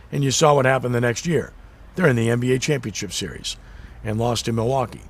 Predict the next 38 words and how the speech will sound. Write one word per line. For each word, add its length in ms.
And 120
here 120
they 100
are 120
two 160
years 240
later, 280
and, 140
and 260
they're 120
still 440
a 80
threat 300
to 100
win 200
it 80
all 240
with 180
Booker 300
healthy. 500
I 100
wrote 280
that 160
the 100
Pelicans 560
really 340
do 340
remind 600
me 240
of 160
that 200
franchise 640
in 80
terms 300
of 160
where 180
they're 200
at, 200